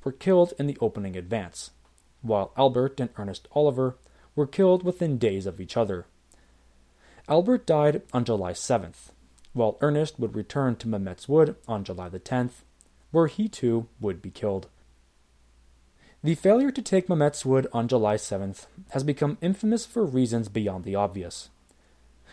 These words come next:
Not because it was poorly planned and resulted in terrible wastage, which alone should be grounds for notoriety. Its legacy grew out of something different, not from casualty figures or what Phillips should or should not have done,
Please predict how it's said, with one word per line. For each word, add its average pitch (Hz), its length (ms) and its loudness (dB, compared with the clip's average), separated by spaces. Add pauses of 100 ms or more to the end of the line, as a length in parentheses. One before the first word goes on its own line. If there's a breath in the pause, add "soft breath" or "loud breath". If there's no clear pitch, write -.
(120 soft breath)
Not 196 160 4
because 202 380 2
it 170 100 0
was 156 160 0
poorly 127 420 2
planned 110 440 -2
and 107 100 -4
resulted 101 480 0
in 98 140 -4
terrible 90 400 -8
wastage, 101 560 -4 (500)
which 110 340 -2
alone 120 420 2
should 110 140 -8
be 110 80 -2
grounds 98 360 -4
for 104 120 -8
notoriety. 90 760 -6 (1120 soft breath)
Its 151 200 2
legacy 196 540 2 (240)
grew 165 280 2
out 147 140 4
of 151 100 2
something 98 360 -6
different, - 460 -6 (600)
not 131 360 0
from 123 200 0
casualty 104 480 -4
figures 139 580 0 (160)
or 151 80 4
what 196 200 0
Phillips 139 500 2
should 110 340 2
or 104 160 2
should - 180 -6
not 92 180 -10
have 87 160 -16
done, 95 280 -2